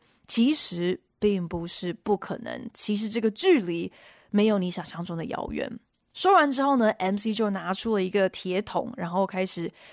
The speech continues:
满场呼吁大家慷慨解囊，毕竟台上十分钟，台下十年功。这些服务生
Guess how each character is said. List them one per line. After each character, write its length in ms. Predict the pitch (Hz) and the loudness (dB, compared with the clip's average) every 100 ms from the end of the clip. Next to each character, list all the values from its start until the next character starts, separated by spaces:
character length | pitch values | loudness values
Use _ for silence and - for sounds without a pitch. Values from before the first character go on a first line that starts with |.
| - | -6
满 380 | - 226 240 294 | 4 6 6 4
场 320 | 330 262 175 | 2 4 2
呼 280 | 185 - 220 | 0 -4 -2
吁 120 | 226 | 0
大 280 | 185 202 208 | -2 -6 -6
家 280 | 202 208 202 | -2 0 0
慷 300 | 214 226 240 | 0 2 2
慨 240 | 214 175 | 0 -2
解 300 | 180 - 185 | -4 -2 -2
囊， 320 | 175 170 170 190 - - - | 0 -2 -2 -6 -12 -20 -2
毕 100 | 247 | 2
竟 240 | 233 220 | 4 2
台 380 | 196 - 185 214 | -2 -2 0 2
上 280 | 220 262 220 | 4 2 2
十 200 | 202 190 | 0 0
分 180 | 202 208 | 0 2
钟， 240 | 214 214 - | 2 0 -4
台 280 | - 170 | -8 -6
下 280 | 170 202 190 | -2 0 0
十 340 | 185 - 190 196 | 2 0 2 2
年 260 | 208 202 | 2 2
功。 240 | 208 214 220 - - | 4 4 2 -6 -14
这 160 | - 330 | 0 2
些 420 | - 320 311 294 - _ _ | 4 4 4 4 0 _ _
服 200 | - 311 | 2 8
务 80 | 381 | 8
生 360 | - 285 302 | 8 4 2